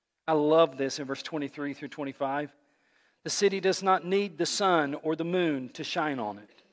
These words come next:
for the glory of God gives its light, and the Lamb is its lamp.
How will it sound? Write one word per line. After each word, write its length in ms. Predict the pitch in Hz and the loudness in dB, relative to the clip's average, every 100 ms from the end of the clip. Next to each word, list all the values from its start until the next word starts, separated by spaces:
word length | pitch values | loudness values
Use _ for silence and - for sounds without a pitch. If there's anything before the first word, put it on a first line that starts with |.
| _ _ _ _ _ _ _ _ _ _ | _ _ _ _ _ _ _ _ _ _
for 140 | 190 | -4
the 100 | 180 | -4
glory 640 | 147 170 190 208 214 226 | 0 4 8 10 8 6
of 240 | 214 175 151 | 0 -4 0
God 540 | 160 165 151 127 117 - | 2 4 4 2 -4 -10
gives 240 | 135 151 147 | -4 -4 -4
its 220 | 147 - | -10 -6
light, 560 | 135 127 113 107 - - _ _ _ _ _ _ | -6 -6 -8 -12 -20 -20 _ _ _ _ _ _
and 120 | 156 | -2
the 80 | 151 | 2
Lamb 580 | 147 170 170 135 117 101 98 _ _ _ - | 2 2 2 -2 -4 -8 -18 _ _ _ -12
is 160 | 127 | -8
its 180 | 143 - | -8 -4
lamp. 380 | 160 165 127 | -2 0 -2